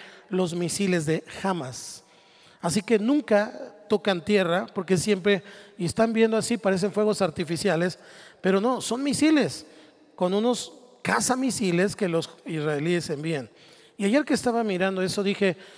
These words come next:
obviamente admiro la tecnología por la sabiduría que Dios le ha dado al pueblo judío desde los siglos, eh,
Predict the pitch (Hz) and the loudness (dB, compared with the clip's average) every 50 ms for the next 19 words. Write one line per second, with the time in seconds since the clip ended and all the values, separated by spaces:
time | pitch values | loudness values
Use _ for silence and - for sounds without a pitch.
0 | - - - - - 247 226 226 208 180 196 208 170 196 175 160 175 190 196 190 | -20 -20 -20 -12 -6 -2 0 0 2 2 0 0 2 2 2 2 2 0 2 2
1 | 185 165 165 - 180 151 160 160 160 160 156 - - 190 185 175 156 139 165 151 | 2 0 0 0 -4 -6 -4 -4 -4 -4 -4 0 0 2 2 2 2 -2 -4 -4
2 | 156 151 147 - 151 147 156 147 165 170 180 180 175 - 160 156 165 165 170 160 | -4 -4 -4 -4 -6 -6 -6 -4 -2 0 0 -2 -2 -2 -4 -4 -2 0 0 0
3 | 143 165 165 165 175 170 156 - - - - - - 165 156 - - 185 170 175 | 2 0 0 0 0 -2 -4 -6 -12 -20 -14 -6 -4 -4 -2 -2 -2 -2 0 0
4 | 165 - - 180 185 180 190 190 175 147 131 - - - - - _ - 151 180 | -2 -2 -2 0 2 4 4 4 2 0 -2 -8 -16 -20 -20 -20 _ -2 0 0
5 | 175 156 175 170 165 165 151 - - - 208 202 190 185 175 143 - - - - | 2 2 2 0 0 0 -2 -4 -4 -2 -2 -2 0 -2 -2 -4 -6 -10 -16 -20
6 | - - - - - _ _ 180 165 165 160 156 156 | -20 -20 -20 -20 -20 _ _ -4 -2 -2 -2 -2 -4